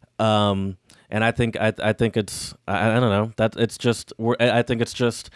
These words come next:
I don't, yeah, I don't know. And I, I wonder if it's, if it's even, some of these things, now I think about it, I wonder if it's even privilege or just, like,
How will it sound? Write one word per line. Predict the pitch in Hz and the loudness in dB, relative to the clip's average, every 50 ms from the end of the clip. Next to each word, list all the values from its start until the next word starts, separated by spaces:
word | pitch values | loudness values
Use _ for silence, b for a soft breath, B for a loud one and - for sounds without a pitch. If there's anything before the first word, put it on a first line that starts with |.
| B B B | B B B
I | - 156 | 0 2
don't, | 175 175 - - _ _ _ _ _ _ _ _ _ _ _ _ _ _ _ _ _ _ | 2 0 -2 -4 _ _ _ _ _ _ _ _ _ _ _ _ _ _ _ _ _ _
yeah, | - 170 170 110 95 | -2 0 0 0 0
I | 101 117 | 0 0
don't | 131 139 | 2 2
know. | 127 113 87 80 - - | 2 2 0 -2 -4 -2
And | 110 123 | 0 2
I, | 131 131 | 2 2
I | - 117 131 | 2 2 2
wonder | 135 135 147 151 156 147 | 2 2 2 2 0 0
if | 135 139 | 0 0
it's, | 139 127 - - | -2 -4 -4 -4
if | - 120 107 117 | -4 -4 -2 -2
it's | - - | -2 0
even, | 127 120 104 110 104 104 98 90 - _ _ _ _ _ _ _ _ _ _ b b b b b b | 0 2 2 0 0 -2 -4 -6 -10 _ _ _ _ _ _ _ _ _ _ b b b b b b
some | - - 120 | -4 -2 0
of | 117 110 | 2 2
these | 110 95 - | 0 0 -2
things, | 113 104 98 90 | -2 -4 -2 -2
now | 98 95 | -4 -4
I | 92 | -4
think | 85 - 92 87 | -6 -8 -10 -10
about | 87 85 85 82 82 | -8 -8 -8 -8 -6
it, | 82 | -6
I | 82 87 | -4 -4
wonder | 87 90 90 87 | -4 -4 -4 -6
if | - | -6
it's | - - 95 | -6 -4 -4
even | 87 87 85 | -4 -4 -4
privilege | - - 95 92 90 92 92 92 87 98 | -4 -2 -2 0 0 0 0 -2 -2 -4
or | 90 | -6
just, | 85 90 95 87 87 - - | -6 -6 -6 -6 -6 -6 -4
like, | 92 87 85 85 - - - | -2 0 0 -2 -4 -8 -16